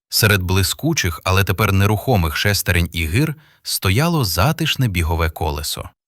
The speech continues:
У колесі, згорнувшись калачиком у гамачку, пошитому з носової хустинки, спав вгодований пухнастий хом'як. Він сопів і увісні прицмокував, наче згадуючи смак підвечірка.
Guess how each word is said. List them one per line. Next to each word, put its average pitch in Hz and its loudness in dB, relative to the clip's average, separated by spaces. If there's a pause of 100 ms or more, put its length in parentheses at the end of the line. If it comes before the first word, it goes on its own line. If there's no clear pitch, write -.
(280)
У 90 -2
колесі, 135 0 (100)
згорнувшись 127 2
калачиком 113 0
у 98 -2
гамачку, 85 -2 (180)
пошитому 92 2
з 85 0
носової 92 2
хустинки, - -4 (260)
спав 139 0
вгодований 104 0
пухнастий 78 -4
хом'як. - -8 (520)
Він 104 4
сопів 170 -2
і 113 -2
увісні 113 0
прицмокував, 127 0 (220)
наче 92 2
згадуючи 113 0
смак 85 0
підвечірка. - -4